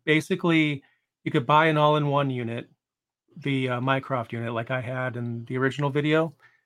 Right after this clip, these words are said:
or you could just get a Raspberry Pi, install it on that, do that for free. You could put it on your laptop or desktop if you'd like, which would be a-, actually something I want to try on my end. I've been meaning to get around to that.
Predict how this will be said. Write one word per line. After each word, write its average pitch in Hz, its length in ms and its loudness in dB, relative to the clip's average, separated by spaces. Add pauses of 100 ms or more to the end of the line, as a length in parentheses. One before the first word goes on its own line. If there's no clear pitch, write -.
(340)
or 160 460 8
you 156 200 -4
could 139 140 -4
just - 300 -2
get 151 160 0
a 139 60 0
Raspberry 139 440 0
Pi, 139 640 -2 (200)
install 135 340 -2
it 131 60 -2
on 131 160 -2
that, 123 340 -6 (520)
do 123 80 -4
that 127 160 -2
for 147 100 -2
free. 131 460 -4 (360)
You 131 80 -10
could 135 60 -8
put 135 100 -2
it 147 40 4
on 143 120 4
your 131 100 0
laptop 131 400 -2
or 131 40 -2
desktop 120 560 -8
if 127 100 -14
you'd 120 100 -10
like, 117 320 -8 (180)
which - 180 -8
would 127 100 -4
be 127 300 -2 (340)
a-, 165 220 2
actually 190 240 2
something 170 300 2
I 156 80 8
want 139 180 2
to - 40 -4
try 131 260 -2
on 120 80 -4
my 113 180 -4
end. 107 160 -6
I've 117 120 -4
been 123 360 -6
meaning 123 260 -4
to 117 60 -8
get 113 140 -8
around 117 260 -4
to 123 60 -6
that. 110 260 -6